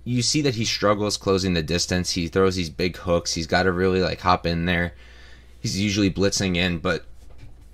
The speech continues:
it makes sense. He, he's a shorter guy. Here, he's not that much smaller. His reach is about the same.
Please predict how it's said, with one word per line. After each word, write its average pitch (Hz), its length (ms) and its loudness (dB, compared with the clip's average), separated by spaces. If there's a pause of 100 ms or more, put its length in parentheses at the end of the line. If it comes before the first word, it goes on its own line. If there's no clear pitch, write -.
(500)
it 104 80 0
makes 107 260 2
sense. 113 240 2
He, 98 120 0
he's 90 260 -2
a 87 40 -2
shorter 95 360 4
guy. 85 300 4
Here, 127 380 2
he's 101 220 -4
not 113 240 2
that 107 200 4
much 107 280 -2
smaller. 92 440 0
His 85 260 -2
reach 110 260 0
is 90 80 -2
about 85 280 0
the - 60 -4
same. 98 380 0